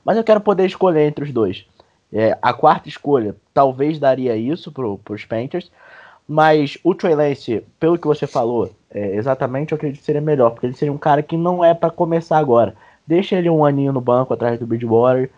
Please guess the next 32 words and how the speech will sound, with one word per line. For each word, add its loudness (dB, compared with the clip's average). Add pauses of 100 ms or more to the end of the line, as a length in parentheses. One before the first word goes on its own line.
(300)
ele -2
pegando 0
as -6
coisas, 0 (160)
e 0
o 4
Bridgewater 4 (280)
joga 2
esse -8
um -6
ano, 0 (460)
tem -2
outro -2
ano -2
de -14
contrato, 2
mas 0
aí -2
você -10
já 0
pode -4
começar -6
a -6
pensar -6
na -2
transição. -2 (460)
Mas, 2
é, 2
é, 2
e, 0
e -2
uma, -2